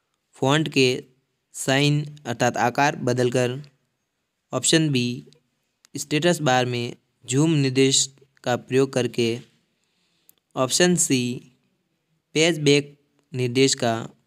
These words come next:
प्रयोग करके और ऑप्शन डी, वर्कशॉप के जिस अंक को प्रिंट करना है उसे सेलेक्ट कर प्रिंट डायलॉग बॉक्स में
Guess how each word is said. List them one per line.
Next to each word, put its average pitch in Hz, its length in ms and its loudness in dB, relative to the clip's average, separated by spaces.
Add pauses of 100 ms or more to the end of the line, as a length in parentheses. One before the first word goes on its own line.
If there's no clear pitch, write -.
(180)
प्रयोग 143 260 2
करके 120 360 0 (1080)
और 127 180 0
ऑप्शन 156 400 2
डी, 123 140 2 (1000)
वर्कशॉप 143 480 0
के 120 260 0 (560)
जिस 147 220 0
अंक 147 180 0
को 143 140 4
प्रिंट 147 320 2
करना 135 260 0
है 120 340 -4 (260)
उसे 147 240 0
सेलेक्ट 143 440 0
कर 123 280 0 (680)
प्रिंट 165 260 2
डायलॉग 135 340 2
बॉक्स 123 280 0
में 117 320 -6